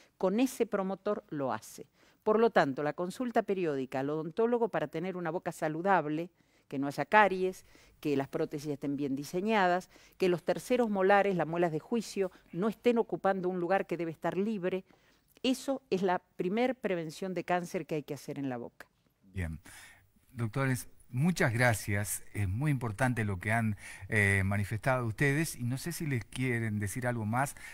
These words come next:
Speaker 2: a ese televidente, que no solamente puede estar acá en la capital,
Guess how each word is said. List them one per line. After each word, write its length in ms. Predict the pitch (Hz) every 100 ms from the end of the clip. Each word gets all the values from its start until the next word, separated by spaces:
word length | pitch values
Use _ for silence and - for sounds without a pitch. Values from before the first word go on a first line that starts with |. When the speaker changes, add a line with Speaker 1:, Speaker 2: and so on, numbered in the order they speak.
| -
Speaker 2:
a 80 | 120
ese 220 | 120 123
televidente, 840 | 104 107 107 117 139 151 143 143 - - - _
que 100 | 196
no 240 | 196 240 262
solamente 500 | - 185 170 175 175
puede 180 | 151 147
estar 200 | 156 143
acá 240 | 131 151
en 60 | 139
la 80 |
capital, 560 | 113 110 120 - 196